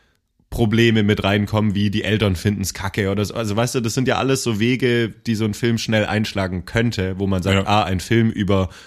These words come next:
Speaker 1: also ein queerer Coming-of-Age-Film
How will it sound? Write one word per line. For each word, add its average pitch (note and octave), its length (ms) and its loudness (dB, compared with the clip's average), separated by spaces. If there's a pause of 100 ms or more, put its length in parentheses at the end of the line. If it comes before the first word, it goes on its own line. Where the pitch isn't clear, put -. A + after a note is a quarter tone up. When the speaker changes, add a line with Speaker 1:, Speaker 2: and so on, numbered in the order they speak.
(200)
Speaker 1:
also G#2+ 180 -4
ein G#2 200 -2
queerer A#2+ 580 2 (160)
Coming-of-Age-Film G#2+ 1080 2